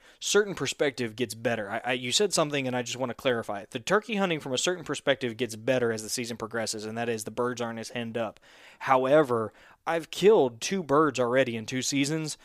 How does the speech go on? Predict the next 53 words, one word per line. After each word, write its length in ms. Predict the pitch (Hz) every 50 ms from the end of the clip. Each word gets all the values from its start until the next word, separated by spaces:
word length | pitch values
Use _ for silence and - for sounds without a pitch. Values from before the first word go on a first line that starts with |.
| - - _ -
that 120 | 131 131
should 200 | - - 160 160
have 100 | 151 143
been 180 | 135 139 127 123
quote-unquote 600 | - - 151 143 139 127 123 - 131 127 120 -
henned 340 | - - 135 131 123 120 110
up. 220 | 120 113 104 - -
And 100 | 117 117
the 60 | 123
reason 300 | 139 151 147 151 143 135
why 260 | 135 131 131 127 127
I 160 | 120 120 123
would 140 | 123 120 117
be 80 | 127 117
hesitant 420 | 131 131 123 123 117 123 123 113
to 60 | - -
say 200 | - 135 120 117
it's 100 | 107 110
better 280 | 117 135 135 131 127
than 160 | 117 120 117
it's 180 | 117 110 - -
not 280 | 147 160 160 147 135 127
is 160 | 127 120 - - - - - - -
if 160 | - 151 131
you 120 | 127 131 135
know 180 | 139 151 165
where 160 | 208 247 254 214
the 80 | 160
birds 420 | 123 110 123 131 139 139 135 113 -
are 420 | - 120 120 117 110 104 104 95 -
and, 200 | 131 120 127 123
and, 240 | - 131 127 127 131
and 200 | - 135 123 123
you 80 | 120 117
stay 260 | - - - 156 143
on 140 | 143 139 131
top 260 | 135 139 131 - -
of 120 | 120 113
those 160 | 120 120 110
birds, 420 | 107 123 123 120 117 110 107 - - _ - - - _
first 320 | - - 180 208 208 -
off, 140 | 165 143 123
your 120 | 123 127 -
population 560 | - 147 139 - 135 135 135 143 - 165 143
is 100 | 143 -
so 180 | - 156 147
low, 200 | 147 151 151 147
it's 160 | 131 127 120 -
not 140 | 139 135
gonna 140 | - 139 131
take 180 | - 135 127 120
'em 120 | 123 117
long 280 | 117 117 123 127 123